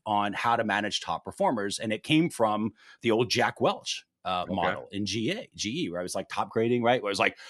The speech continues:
Speaker 1: you fire the bottom twenty percent, you, you know, show the top twenty percent, they're safe, everybody else is in the middle, you
Speaker 2: Yep.
Speaker 1: know? And that was it. And it was a, it was a dog eat dog fight sort of world. And she, everything was very metric driven, which was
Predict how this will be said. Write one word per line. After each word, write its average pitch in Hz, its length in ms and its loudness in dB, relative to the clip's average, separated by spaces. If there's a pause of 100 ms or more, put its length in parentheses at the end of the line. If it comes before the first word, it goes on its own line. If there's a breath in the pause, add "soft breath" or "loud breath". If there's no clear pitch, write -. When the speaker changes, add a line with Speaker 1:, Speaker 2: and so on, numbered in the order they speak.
(140 loud breath)
Speaker 1:
you 98 340 0 (220)
fire 165 340 8
the 151 80 4
bottom 147 260 8
twenty 147 280 4
percent, 147 460 2 (360)
you, 90 480 -2 (540)
you 113 100 -4
know, 95 180 0
show 160 300 4
the 143 100 4
top 151 300 2
twenty 147 220 4
percent, 143 340 2
they're 131 160 6
safe, 143 420 0
everybody 135 360 6
else 127 160 10
is 120 80 4
in 131 80 6
the 120 80 6
middle, - 320 0 (320)
you 90 80 0
Speaker 2:
Yep. 92 80 4
Speaker 1:
know? 110 220 0 (300 loud breath)
And 113 180 4
that 127 140 10
was 156 160 6
it. 117 260 6
And 107 140 2
it 120 120 6
was 123 140 4
a, 104 220 4
it 120 60 -2
was 113 140 0
a 104 60 2
dog 123 360 8
eat 127 200 0
dog 120 340 8
fight 120 380 2
sort 123 200 0
of 80 140 -4
world. 113 340 4
And 101 180 -2
she, - 280 -4
everything 131 260 2
was 117 100 2
very 120 220 0
metric 104 500 2
driven, 113 300 4
which 98 160 -2
was 95 200 -2